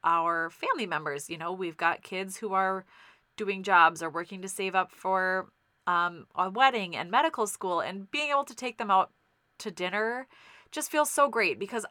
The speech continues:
I remember being so appreciative of the people who would treat me to dinner when I was a new mom, when I was a stay-at-home mom, when I really wanted to go out with people and have dinner,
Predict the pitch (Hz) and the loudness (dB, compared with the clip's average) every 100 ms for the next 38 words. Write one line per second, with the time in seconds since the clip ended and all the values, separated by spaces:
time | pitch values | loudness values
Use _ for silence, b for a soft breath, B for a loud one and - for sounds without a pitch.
0 | - 294 311 294 294 269 240 247 233 240 | -4 0 0 2 2 2 0 0 0 -4
1 | 214 214 185 - 208 226 214 214 196 196 | -4 -6 -6 -2 0 0 0 -6 -6 -6
2 | 175 180 165 - 165 170 185 170 170 170 | -8 -8 -6 -6 -6 -10 -12 -8 -6 -6
3 | 165 190 180 - 226 240 214 208 196 196 | -8 -6 -6 -6 -8 -8 -10 -10 -10 -8
4 | 170 160 160 160 _ b b b b b | -6 -6 -8 -12 _ b b b b b
5 | 202 208 214 214 196 175 156 120 90 - | 4 6 4 0 -6 -8 -4 0 0 -4
6 | - 190 214 214 226 - - 208 185 165 | -6 -2 -2 -4 -8 -8 -4 -4 -4 -8
7 | 143 139 156 - - B B B B 180 | -12 -10 -12 -12 -16 B B B B -2
8 | 190 196 185 - - 196 208 185 220 214 | 0 0 -6 -10 2 2 2 0 0 0
9 | 226 214 175 202 254 330 320 269 220 247 | -2 -4 -6 2 4 4 2 -4 6 8
10 | - 254 - 226 220 233 196 190 185 202 | 8 8 6 0 0 -10 -4 -2 0 -2
11 | 214 208 247 220 233 202 185 | 2 6 6 4 -2 -2 -4